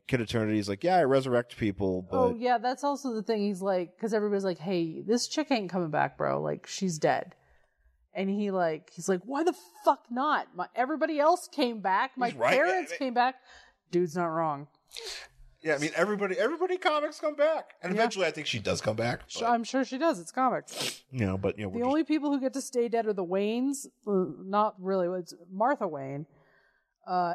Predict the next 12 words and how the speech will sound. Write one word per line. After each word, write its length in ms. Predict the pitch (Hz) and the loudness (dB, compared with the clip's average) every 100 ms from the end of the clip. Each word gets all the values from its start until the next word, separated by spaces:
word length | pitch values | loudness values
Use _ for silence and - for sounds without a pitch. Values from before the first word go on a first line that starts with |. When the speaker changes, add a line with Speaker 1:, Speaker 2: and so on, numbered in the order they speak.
| - | -4
Speaker 2:
and, 440 | 196 190 180 185 180 | -2 0 0 -2 0
uh, 380 | 170 160 156 156 - _ | 0 0 -2 -6 -14 _
Uncle 200 | 214 185 | -2 0
Ben. 280 | 170 165 - - - - _ | 0 -2 -4 -14 -20 -20 _
And 100 | 180 | -4
that's 180 | 180 180 | -4 -2
it. 140 | 196 - - - - - - - _ | -6 -6 -16 -20 -20 -20 -20 -20 _
Speaker 1:
Yeah. 260 | 127 165 156 - _ - | 2 2 2 -6 _ -4
Speaker 2:
Everybody 320 | 220 220 240 | -2 0 0
else 360 | 240 220 - - - | 0 -2 -8 -18 -8
comes 220 | 214 190 | -4 -2
back. 240 | 180 156 | -2 -4